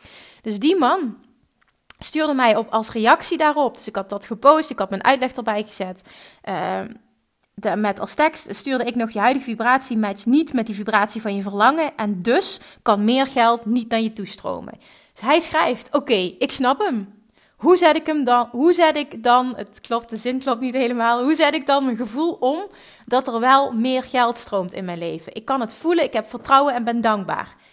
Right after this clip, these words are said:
Heb je enige tips? Please help." Oké. Om het praktisch te maken wil ik iets delen met je wat voor mij al in beginjaren van mijn ondernemerschap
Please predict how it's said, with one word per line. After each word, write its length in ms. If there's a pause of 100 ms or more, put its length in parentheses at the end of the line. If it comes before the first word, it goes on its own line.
Heb 200
je 160
enige 400
tips? 380 (100)
Please 540
help." 460 (1160)
Oké. 360 (1120)
Om 140
het 120
praktisch 480
te 80
maken 380
wil 140
ik 120
iets 300
delen 400
met 220
je 160
wat 220
voor 160
mij 440
al 320
in 320
beginjaren 720
van 120
mijn 120
ondernemerschap 920